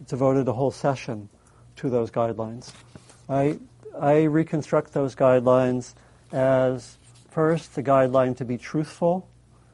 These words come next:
second, the guideline to be, um, helpful, third, the guideline to come out of a good heart, to have a certain quality of warmth and affection,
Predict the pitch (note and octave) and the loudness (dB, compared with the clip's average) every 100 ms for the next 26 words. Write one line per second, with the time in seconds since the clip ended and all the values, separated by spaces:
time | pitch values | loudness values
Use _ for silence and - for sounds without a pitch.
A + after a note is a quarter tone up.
0 | _ _ _ _ - D#3 D3 D3+ C#3+ C3+ | _ _ _ _ -2 -2 0 -2 0 2
1 | C3 B2+ C3 C3 B2+ B2+ B2+ C3 B2+ C3+ | 2 4 2 2 -4 -4 -2 0 0 -2
2 | C#3+ B2+ A#2+ A#2+ C3 C#3+ D3 - E3+ E3 | -4 -2 0 -2 -4 0 0 0 -4 -4
3 | F3 _ _ _ _ _ _ _ - _ | -4 _ _ _ _ _ _ _ -20 _
4 | _ - _ _ E3 D#3 D#3+ D3+ D3 C#3 | _ -20 _ _ 0 2 2 0 4 4
5 | C#3 C#3 C3+ C3 - C#3+ C3+ C3 B2 A#2 | 6 4 4 0 -6 -2 0 0 -2 -2
6 | B2+ A#2 D#3 D#3+ E3 D#3+ B2+ A#2+ - C3+ | -2 -2 0 0 0 -4 -8 -8 -6 -6
7 | B2+ C#3 C3 B2 A#2+ G2+ B2 C3+ C3+ - | -4 0 2 0 -4 -4 -2 0 -2 -8
8 | A#2+ A#2 - C#3 - E3 E3 | -10 -8 -6 -8 -8 -8 -8